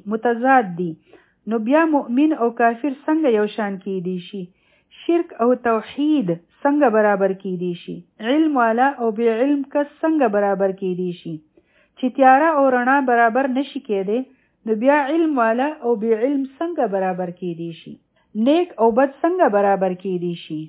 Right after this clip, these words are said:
«أفنجعل المسلمين كالمجرمين ما لكم كيف تحكمون؟» الله تعالی فرمایي چې ولی په هغه ورځ به نیک او بد برابر کړي الله تعالی؟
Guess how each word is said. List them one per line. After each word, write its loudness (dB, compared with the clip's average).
«أفنجعل 0
المسلمين 0
كالمجرمين -2
ما -2
لكم -4
كيف -4
تحكمون؟» -2
الله 4
تعالی 2
فرمایي 0
چې -10
ولی 2
په 2
هغه 0
ورځ 2
به 0
نیک -2
او -4
بد 0
برابر 0
کړي 0
الله 2
تعالی؟ -2